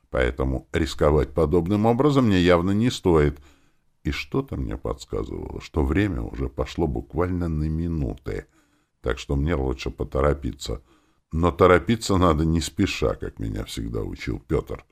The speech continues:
Именно из-за всего этого я не особо спешил и двигался аккуратненько, всего лишь надеясь на то, что дойду до нужного места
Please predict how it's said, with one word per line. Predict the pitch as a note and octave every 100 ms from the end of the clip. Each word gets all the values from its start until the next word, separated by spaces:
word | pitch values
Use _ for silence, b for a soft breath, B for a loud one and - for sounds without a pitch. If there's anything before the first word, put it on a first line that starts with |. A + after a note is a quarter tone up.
| _ _ _ _
Именно | B2 A2+ G2+ F2 F2
из-за | D#2 D#2+
всего | D#2 - E2 F2 B2+
этого | D#3 C#3+ A2 G2+ G2+ D#2
я | E2+ G3
не | G#2+
особо | D#2+ D2 - C2+ G#1+
спешил | - - B1 - B1+ B1
и | C#2
двигался | G2 C3 A2+ - F2+
аккуратненько, | D2+ - D#2+ C#2 B1 - A1+ G1+ A#1 A1+ b b b _
всего | - F2 E2
лишь | D2 C#2 -
надеясь | D2+ C2 C2+ A#1+
на | C#2+ C#2
то, | C2+
что | A1 A1+
дойду | A1+ C#2+ C#2 A#1+
до | B1 A#1
нужного | B1 A1 - A#2 A2
места | A2 G#2+ F#2+ - - B2